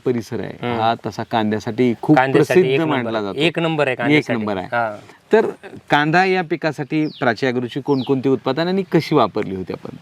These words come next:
Speaker 2: अ, मी स-, ओके वापरलं. त्याच्यानंतर, अ, त्याचे नाव मला सांगता येईल, तुम्हाला बाटल्या दाखवते. कारण काय होतं, शेतकरी थोडा औषधाचे नाव नाही,
Speaker 1: हां, हां, हां.
Speaker 2: थोडा अभ्यासक्रम कमी असल्यामुळे औषधाचे नाव नाही सांगता येत.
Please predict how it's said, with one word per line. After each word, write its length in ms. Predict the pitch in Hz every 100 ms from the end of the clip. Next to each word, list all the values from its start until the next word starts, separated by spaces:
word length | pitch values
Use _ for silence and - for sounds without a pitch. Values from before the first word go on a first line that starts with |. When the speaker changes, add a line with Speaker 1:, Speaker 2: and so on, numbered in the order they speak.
| - -
Speaker 2:
अ, 880 | 120 117 117 120 117 117 110 - 120
मी 160 | 131
स-, 80 | 131 131 127 -
ओके 280 | 131 139 -
वापरलं. 480 | 139 123 120 113 123 - - -
त्याच्यानंतर, 600 | 120 123 123 120 127 127
अ, 300 | 123 117 117 - - - - - - - - -
त्याचे 220 | - 139
नाव 220 | 135 143
मला 180 | 147 147
सांगता 300 | 135 123 131
येईल, 120 | 127
तुम्हाला 240 | 139 143
बाटल्या 280 | 131 139 147
दाखवते. 400 | 139 139 131 123
कारण 300 | 123 127 139
काय 180 | 139 151
होतं, 180 | 151 135 131
शेतकरी 320 | 135 - 147
थोडा 220 | 143 135 151 - - - - - - -
औषधाचे 420 | 139 156 156 151
नाव 240 | 143 151 156
नाही, 200 | 143 139
Speaker 1:
हां, 160 | 135
हां, 200 | 147 123
हां. 280 | 98 113 92
Speaker 2:
थोडा 160 | 131 131
अभ्यासक्रम 460 | 131 143 - 139
कमी 260 | 135 147 143
असल्यामुळे 440 | 147 147 135 143
औषधाचे 460 | 147 147 156 139 143
नाव 220 | 151 165
नाही 140 | 156
सांगता 300 | 147 127 113
येत. 80 | 113